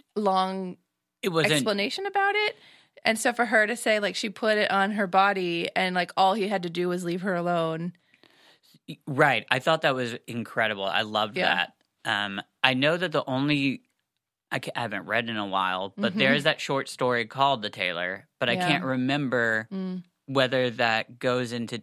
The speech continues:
Speaker 2: I know we learn about more about, but I don't think we get into
Speaker 1: Yeah,
Speaker 2: either
Speaker 1: I don't
Speaker 2: that's a
Speaker 1: know.
Speaker 2: new, I haven't read in a while.
Speaker 1: Yeah, it's
Speaker 2: But,
Speaker 1: <laughs> it's
Speaker 2: um,
Speaker 1: been years at this point.
Speaker 2: Yeah. But I loved that part too.
Speaker 1: Yeah.
Speaker 2: I loved how she was, she's just like, "You know how,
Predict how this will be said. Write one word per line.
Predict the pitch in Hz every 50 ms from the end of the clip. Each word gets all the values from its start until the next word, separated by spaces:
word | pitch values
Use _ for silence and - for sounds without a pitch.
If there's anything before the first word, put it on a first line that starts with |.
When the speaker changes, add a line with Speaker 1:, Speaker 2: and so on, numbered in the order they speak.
| - -
Speaker 2:
I | 131
know | 131 131 143 160
we | 170 165 143 127
learn | 123 120 120 131 156 180
about | 185 180 208 202 208 196 - -
more | - 185 202 214 208
about, | 202 208 196 - 143
but | 131 127
I | 127
don't | 123 143 147 135
think | - 143 131 120
we | - 123 113
get | - 127 127 120 -
into | 117 110 - - - 127 131 _ _ _ _ _ _ _ _ _ _ _ _ _ _ _ _ _ _ _
Speaker 1:
Yeah, | 208 196 196 190 190
Speaker 2:
either | 190 156 160 160
Speaker 1:
I |
don't | 147 143
Speaker 2:
that's | 131 127
a | 123
Speaker 1:
know. | 123 131 143 147
Speaker 2:
new, | - -
I | 127 123 123
haven't | 123 127 110 95
read | 80 87 87 87
in | 95 95
a | 95
while. | 90 98 90 92 - -
Speaker 1:
Yeah, | 214 196 175 165
it's | 185 - - - - - - - - 370
Speaker 2:
But, | - 127 113 113 107 - - -
Speaker 1:
<laughs> | - -
it's | - - - 226 220
Speaker 2:
um, | -
Speaker 1:
been | 349 330 311 285
years | 240 202 202 226 294 403 359 220 214 196 - - -
at | - 185
this | - 185 196 -
point. | - - 208 190 92 98 - _ _ -
Speaker 2:
Yeah. | 123 113 104 104 104 104 - _ _ _ _ _
But | - 151
I | 147 156
loved | 156 139 131 127 131 151 165 151
that | 117 90 - -
part | - 107 95 95 - -
too. | - 113 123 127 117 110 101
Speaker 1:
Yeah. | 101 101 -
Speaker 2:
I | - 107 110
loved | 104 110 113 113 110
how | 113 113 110 104 104 104
she | - - - 113 107
was, | 104 110 107 104 - - _ _ _ _ _ _ _ _ _ _ -
she's | - - - 110 107 110
just | 113 107 110
like, | 113 113 110
"You | 131 131
know | 135 147 143 151
how, | 151 151 143 135 131